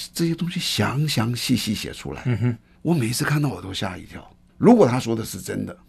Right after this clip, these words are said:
Speaker 1: 国安单位会不会抓他？
Speaker 2: 嗯。
Speaker 1: 这绝对机密，我先问你，你哪知道？
Speaker 2: 你哪来的？嗯。
Speaker 1: 对呀。
Speaker 2: 嗯。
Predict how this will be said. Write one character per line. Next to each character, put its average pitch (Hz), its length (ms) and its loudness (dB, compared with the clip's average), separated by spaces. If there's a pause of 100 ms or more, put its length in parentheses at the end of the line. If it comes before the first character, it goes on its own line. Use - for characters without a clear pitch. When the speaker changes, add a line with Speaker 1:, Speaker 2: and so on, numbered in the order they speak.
(220)
Speaker 1:
国 117 120 -2
安 131 100 0
单 131 180 0
位 127 80 -2
会 117 120 -6
不 110 100 -10
会 98 80 -4
抓 87 200 -10
他？ - 160 -14 (260)
Speaker 2:
嗯。 107 200 -4 (220)
Speaker 1:
这 165 140 4
绝 131 160 2
对 147 120 6
机 - 140 0
密， 147 80 4
我 107 100 2
先 151 120 -2
问 143 140 2
你， - 160 -8
你 123 120 0
哪 120 200 -4
知 151 80 -8
道？ 139 60 -4
Speaker 2:
你 120 60 -2
哪 110 120 -2
来 98 200 -6
的？ 101 260 -10
嗯。 104 260 -8
Speaker 1:
对 180 120 -2
呀。 160 160 -4 (160)
Speaker 2:
嗯。 107 120 -6